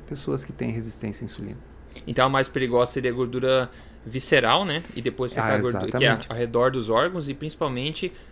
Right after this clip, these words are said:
Speaker 2: dentro dos órgãos. Inclusive, ele mencionou essa questão que você pode,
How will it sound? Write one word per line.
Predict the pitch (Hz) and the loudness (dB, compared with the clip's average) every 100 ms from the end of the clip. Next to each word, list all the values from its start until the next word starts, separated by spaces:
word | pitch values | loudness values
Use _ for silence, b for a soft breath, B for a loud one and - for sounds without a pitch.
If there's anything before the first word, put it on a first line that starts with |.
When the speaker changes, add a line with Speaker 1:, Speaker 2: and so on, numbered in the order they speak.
| - | -12
Speaker 2:
dentro | 113 120 185 185 | -2 0 0 -2
dos | 131 110 | -2 4
órgãos. | 113 123 110 | 6 6 2
Inclusive, | 135 139 139 160 180 | -4 -2 0 0 -2
ele | 180 | -4
mencionou | 175 165 143 | -4 -4 -4
essa | 143 | -2
questão | 151 135 139 | 0 0 0
que | 135 | -2
você | 135 151 | -2 -2
pode, | 139 131 127 131 131 | 2 4 4 2 -4